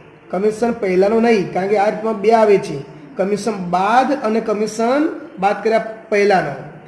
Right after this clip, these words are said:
તો અહીંયા છે કમિશન બાદ કર્યા પછી ચોખ્ખા નફા પર કમિશનનો દર આપેલો હોય તો.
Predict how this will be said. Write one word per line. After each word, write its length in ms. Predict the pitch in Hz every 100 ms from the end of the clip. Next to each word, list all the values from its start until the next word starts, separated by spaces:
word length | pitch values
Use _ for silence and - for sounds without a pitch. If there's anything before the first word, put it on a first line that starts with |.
| - - -
તો 60 |
અહીંયા 260 | 202 214 247
છે 120 | 240
કમિશન 460 | 240 196 233 240 240
બાદ 680 | 190 180 190 214 240 240 208
કર્યા 240 | 202 214 - - -
પછી 680 | 202 190 - - 226 156 - - - - - - - -
ચોખ્ખા 400 | 175 - 226 247
નફા 240 | 240 226
પર 140 | 226 240
કમિશનનો 640 | - 180 202 220 226 226
દર 340 | 185 190 202
આપેલો 400 | 180 165 - 208
હોય 320 | 185 165 165 165
તો. 340 | - 165